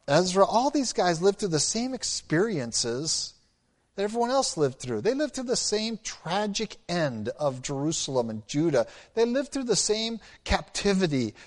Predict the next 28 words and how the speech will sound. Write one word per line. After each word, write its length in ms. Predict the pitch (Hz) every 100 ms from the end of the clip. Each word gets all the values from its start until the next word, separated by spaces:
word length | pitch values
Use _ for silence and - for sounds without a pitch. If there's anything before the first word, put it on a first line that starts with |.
| -
that 120 | 202
everyone 260 | 226 240 208
else 240 | 190 180
lived 160 | 170 156
through. 260 | - 135 - - -
But 100 | 202
why 600 | 180 170 240 277 294 285 254 - - _ _ _ _ _ _ _
were 120 | 208
they 180 | 240 240
green 680 | 185 135 190 220 160 117 110
and 220 | 185 160
fruitful 760 | - - 254 220 - 165 120 123
and 240 | 170 165 165 _ _ - _ _ -
unafraid 880 | 240 262 - - 226 214 175 151 147
and 260 | 175 170
had 200 | 170 190
no 160 | 185 247
anxiety? 880 | 240 202 175 214 226 208 175 151 147 - -
Well, 400 | - 220 226 226 190
because 340 | 208 - 220
they 100 | 220
were 140 | 196 170
planted 920 | - - 220 262 277 - 262 269 247 - - -
by 140 | 170
a 160 | 165 139
river 680 | 123 143 185 185 185 185 - - -
of 100 | 127
strength 920 | - - - 131 113 - - - -